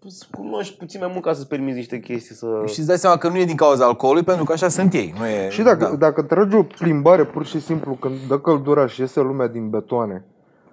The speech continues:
Speaker 3: prin parc, nu-i auzi vorbind decât de, de, de job sau bârfind o alt-, o a treia persoană sau despre bani. Deci asta, astea au ajuns să fie niște
Speaker 1: Dar
Speaker 3: și, și, și cumva suma frustrărilor lor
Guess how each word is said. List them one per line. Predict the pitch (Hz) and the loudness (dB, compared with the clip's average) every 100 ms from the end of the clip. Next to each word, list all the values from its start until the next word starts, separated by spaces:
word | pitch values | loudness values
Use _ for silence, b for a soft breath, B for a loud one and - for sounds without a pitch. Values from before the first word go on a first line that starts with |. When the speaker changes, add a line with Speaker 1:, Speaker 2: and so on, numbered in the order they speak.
| b | b
Speaker 3:
prin | 143 143 | -4 -4
parc, | 113 117 117 - - _ b b b b b b - - - | 0 2 2 -2 -12 _ b b b b b b -16 -16 -14
nu-i | - 165 208 226 | -4 2 6 6
auzi | 202 196 185 160 151 | 6 4 0 -6 -6
vorbind | 143 160 151 190 202 156 | -2 0 0 -4 -4 -6
decât | 151 151 151 156 | -2 -2 0 -4
de, | 147 143 139 | 0 2 4
de, | 127 131 127 127 117 | 2 2 2 2 0
de | 117 123 | -2 -2
job | 110 123 120 190 B B | 0 2 2 0 B B
sau | - 175 | -2 2
bârfind | 175 151 143 - 202 | 2 0 -2 -2 2
o | 190 | 4
alt-, | 160 131 127 | 4 2 0
o | 131 131 | 2 2
a | |
treia | 127 147 160 | 2 4 4
persoană | 160 123 - 175 226 | 2 -2 -2 0 0
sau | 226 226 | 0 -2
despre | 196 196 - 196 | 0 -4 0 -2
bani. | 170 175 123 113 | 2 2 0 -4
Deci | 131 139 | -12 -4
asta, | 190 208 214 196 | -4 -2 -4 -2
astea | 185 190 | -2 2
au | 190 160 | 2 2
ajuns | 160 175 | 0 -4
să | 180 | -4
fie | 170 175 | -4 -4
niște | 170 156 - 147 | -6 -6 -6 -4
Speaker 1:
Dar | 151 160 B B | -4 -6 B B
Speaker 3:
și, | B - 160 | B -6 -4
și, | - 170 | -6 -8
și | 147 170 | -8 -10
cumva | 151 175 175 233 - | -6 -2 0 0 -2
suma | - 202 233 | -4 0 0
frustrărilor | 196 185 160 - 185 190 190 139 | 0 -4 -4 0 2 2 0 0
lor | 135 127 113 | 0 0 -2